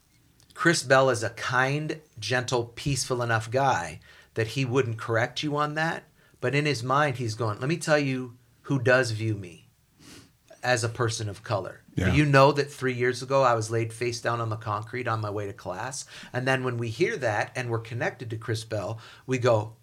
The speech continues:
Speaker 1: "What in the hell are you
Speaker 2: Yeah.
Speaker 1: talking about?"
Speaker 2: Yep.
Speaker 1: And my first reaction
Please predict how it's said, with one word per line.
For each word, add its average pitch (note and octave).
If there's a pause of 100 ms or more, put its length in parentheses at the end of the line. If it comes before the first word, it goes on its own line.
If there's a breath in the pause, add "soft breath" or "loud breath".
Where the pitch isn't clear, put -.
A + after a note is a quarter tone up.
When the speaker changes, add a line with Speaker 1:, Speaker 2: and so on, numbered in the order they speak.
Speaker 1:
"What C#3
in C#3
the A2+
hell C#3
are B2+
you B2+
Speaker 2:
Yeah. A#2+
Speaker 1:
talking B2+
about?" F2
Speaker 2:
Yep. A#2+ (200 loud breath)
Speaker 1:
And C3+
my D#3+
first D#3+
reaction B2